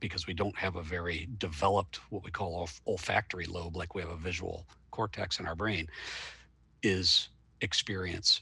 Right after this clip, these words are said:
and emotion. And, uh, actually, it's probably not a, an accident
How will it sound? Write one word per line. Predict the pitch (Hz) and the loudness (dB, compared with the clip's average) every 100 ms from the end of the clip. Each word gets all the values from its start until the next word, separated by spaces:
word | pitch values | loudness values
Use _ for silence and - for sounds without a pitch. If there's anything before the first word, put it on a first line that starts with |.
| - | 4
and | 104 92 90 - | 2 2 0 -2
emotion. | 87 87 - 90 - - - - _ _ _ - | 0 2 2 0 -6 -16 -20 -20 _ _ _ -6
And, | 98 82 82 | -4 -4 -4
uh, | 90 87 | -4 -2
actually, | 90 90 - 87 | 0 2 0 0
it's | 85 80 - - - - - | 0 4 6 6 2 -6 -10
probably | - 101 98 95 85 92 | -2 4 4 4 0 0
not | 90 92 92 - | 4 4 4 2
a, | 90 87 82 82 - _ _ _ _ _ _ _ _ _ - - _ _ _ _ _ _ - - _ - | -2 0 0 -4 -12 _ _ _ _ _ _ _ _ _ -20 -20 _ _ _ _ _ _ -16 -16 _ -2
an | 98 - | 0 4
accident | 104 - - 90 92 | 6 6 4 2 -2